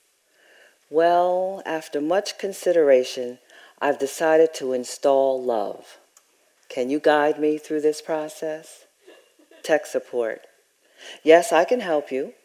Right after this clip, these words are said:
Are you ready to proceed?" Customer. "Well, I'm not very technical, but I think I'm ready. What do I do first?" Tech support. "The first step is to open your heart.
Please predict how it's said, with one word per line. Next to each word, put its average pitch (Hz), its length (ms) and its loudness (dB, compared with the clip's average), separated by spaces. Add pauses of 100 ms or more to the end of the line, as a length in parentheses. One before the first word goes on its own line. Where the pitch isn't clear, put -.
(120)
Are 147 120 -2
you 135 160 2
ready 135 240 6
to 135 100 -2
proceed?" 151 800 -8 (1080)
Customer. 117 640 -8 (800)
"Well, 185 440 4
I'm 156 180 2
not 190 220 -2
very 180 240 4
technical, 147 720 -6
but 135 160 0
I 135 120 0
think 202 320 -6
I'm 117 180 -8
ready. 101 460 -8 (680)
What 165 240 4
do 165 140 2
I 160 80 6
do 151 140 0
first?" 151 640 0 (1040)
Tech 156 240 4
support. 127 540 -4 (460)
"The 139 100 -4
first 190 400 6
step - 600 0
is - 140 -8
to - 120 0
open 147 300 0
your 135 120 -4
heart. 104 520 -12